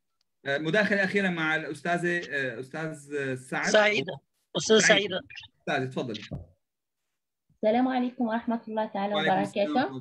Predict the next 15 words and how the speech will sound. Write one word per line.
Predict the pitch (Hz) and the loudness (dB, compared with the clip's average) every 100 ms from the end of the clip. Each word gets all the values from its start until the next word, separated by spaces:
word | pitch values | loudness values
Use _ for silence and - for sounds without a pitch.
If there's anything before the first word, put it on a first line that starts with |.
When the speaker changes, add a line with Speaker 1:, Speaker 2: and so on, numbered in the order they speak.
| 113 | -14
Speaker 1:
وبركاته. | - 101 - _ - | -18 -20 -20 _ 0
Speaker 3:
آه، | 233 226 226 - | 4 4 2 0
فقط | 320 311 - | -2 -2 0
أردت | 254 262 | 0 0
أن، | - 240 233 | -2 0 0
أن | 214 - 240 | 0 0 0
استنتجت | 233 233 - 240 240 302 - | 0 -2 -2 0 0 -2 -2
من | 240 220 | -4 -2
هذه | 220 208 | -2 -2
ال-، | 208 202 | -2 -2
الألغاز | 190 - 190 190 240 226 196 | -2 -2 -2 0 0 0 0
أو | 190 | -2
الأحجيات | 180 - 196 - 247 269 | -2 -4 -6 -2 2 2
أنه | 269 240 233 254 254 _ _ | 2 0 2 0 -4 _ _
طريقة | 202 233 269 226 | 2 2 2 -2